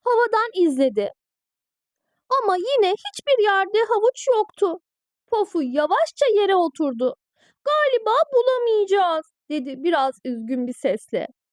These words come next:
"Ama belki sen fark etmişsindir. Bir de sen bakar mısın? Havuçlar genç meşe ağacının etrafında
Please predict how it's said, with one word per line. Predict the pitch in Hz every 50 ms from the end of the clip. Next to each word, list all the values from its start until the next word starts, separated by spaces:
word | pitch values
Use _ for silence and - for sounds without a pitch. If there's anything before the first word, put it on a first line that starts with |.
| _ _ _ _ _ _ -
"Ama | 320 262 214 202 190 180 170 165
belki | 190 196 226 262 294 302 - _ - 226 214 214 220 226 - -
sen | 370 - 466 494 -
fark | 508 466 494 - 480
etmişsindir. | 466 - - 494 480 - - - 415 381 339 294 269 254 247 _ _ _ _ _ _ _ _ _ _ _ _ _ _ _ - -
Bir | 554 480 494
de | 494
sen | - - 480 453 453 415 320
bakar | 320 320 - - 466 466 571 807 831
mısın? | 762 - - - - 415 415 605 _ _ _ _ _ _ _ -
Havuçlar | 202 214 214 220 220 - - 220 208 208 208
genç | 208 208 294 370 508 539 -
meşe | 415 370 381 359 - 453
ağacının | 415 381 349 311 262 330 330 320
etrafında | 302 320 - - 339 330 311 320 - - 311 311 302 381